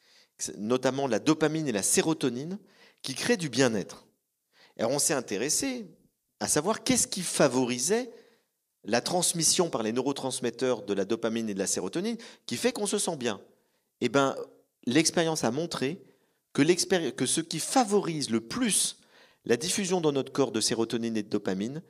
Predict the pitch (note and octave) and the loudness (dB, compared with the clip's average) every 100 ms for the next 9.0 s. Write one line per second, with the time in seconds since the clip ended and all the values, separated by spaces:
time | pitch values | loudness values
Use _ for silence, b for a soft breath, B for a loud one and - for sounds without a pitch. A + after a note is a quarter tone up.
0 | b b - - A2 D3+ G3+ B2 - - | b b -10 -2 0 0 -2 -6 -8 -10
1 | - _ _ _ _ _ B B B B | -14 _ _ _ _ _ B B B B
2 | B A#2 B2+ C3 - F3+ E3 D3+ D#3 D3 | B 2 2 2 -2 2 2 4 2 0
3 | - B2 A#2+ B2 A2 G2 - _ - F#3+ | -4 -4 0 2 2 0 -8 _ -2 0
4 | G3+ F#3+ - - - - C3+ C3+ G#2 A2+ | 0 -2 -2 -2 -2 -6 -6 -4 -2 -2
5 | - b b b - - A2+ G#2+ A2+ C3 | -6 b b b -14 -2 0 0 -2 -4
6 | F#3+ F3+ D3 C#3+ C#3 - G#2+ - A2 G#2+ | -2 -2 -2 -6 -8 -10 -14 -12 -10 -6
7 | E3+ G3 E3 - C3+ C#3 C3+ G#2+ G#2 G#2 | -6 -4 -6 -6 -6 -6 -10 -10 -12 -2
8 | C#3 C#3 C#3+ C3+ F#3+ F#3 D#3+ B2+ G#2+ | 0 0 -4 -6 -6 -6 -6 -8 -12